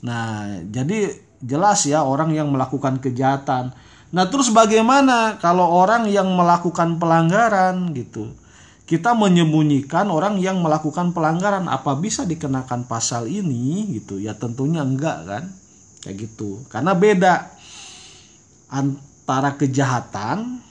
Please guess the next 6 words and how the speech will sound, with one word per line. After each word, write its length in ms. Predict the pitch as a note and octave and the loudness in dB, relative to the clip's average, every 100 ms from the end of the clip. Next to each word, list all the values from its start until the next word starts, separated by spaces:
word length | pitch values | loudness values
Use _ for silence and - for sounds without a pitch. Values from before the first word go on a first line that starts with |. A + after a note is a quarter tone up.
| - - - - | -20 -20 -20 -20
dengan, 560 | - A#2+ A2+ E3+ B3 B3+ - _ _ - - - - - - _ - | -12 -6 -2 -2 -2 -4 -10 _ _ -20 -20 -20 -20 -20 -20 _ -8
dengan 300 | C#3+ F#3 G3+ | -4 -2 0
pelanggaran, 800 | G3 F3+ F#3 G3 F#3 D#3 C#3 C3 | 2 4 6 6 6 4 0 -4
itu 160 | C3+ D3+ | -2 0
beda. 640 | D3 C#3 B2+ G#2 - - - - | 2 2 0 -4 -8 -16 -18 -4
Kalau 320 | C#3+ D#3 E3 | 0 2 2